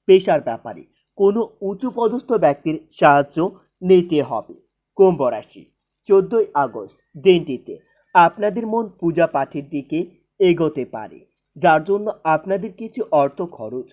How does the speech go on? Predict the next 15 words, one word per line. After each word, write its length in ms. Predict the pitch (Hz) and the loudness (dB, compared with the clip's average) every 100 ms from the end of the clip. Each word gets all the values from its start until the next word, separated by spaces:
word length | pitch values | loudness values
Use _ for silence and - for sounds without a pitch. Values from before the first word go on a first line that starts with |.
| _ _ - | _ _ -12
বৃদ্ধি 420 | 156 180 165 143 | 0 0 2 -4
পাবে। 360 | 123 123 117 92 - _ _ - | -6 -8 -8 -12 -18 _ _ -2
কাজের 320 | 147 147 151 | 0 0 -4
জায়গায় 400 | 156 151 160 160 - | -4 -4 -4 -10 -8
আপনাদের 480 | 143 139 147 147 156 - _ _ - | -10 -6 -8 -4 -6 -6 _ _ -2
চাপ 260 | 170 156 _ _ _ _ | -2 -2 _ _ _ _
বাড়তে 480 | 143 170 165 - 127 | -2 2 2 -2 -8
পারে। 320 | 127 123 - _ _ _ _ _ | -8 -12 -14 _ _ _ _ _
শারীরিক 480 | 190 165 190 233 - | 0 0 0 -6 -12
কষ্টের 400 | - 160 - 226 | -4 -4 -2 -8
কারণে 320 | 220 214 214 226 - | -4 -6 -4 -10 -8
আপনাদের 500 | 143 135 143 143 156 170 _ - | -8 -6 -8 -8 -8 -12 _ -4
কাজের 320 | 160 156 196 190 | -2 0 -4 -6
সময় 380 | - 147 185 190 | -8 -4 -4 -6
নষ্ট 380 | 147 113 _ | -10 -14 _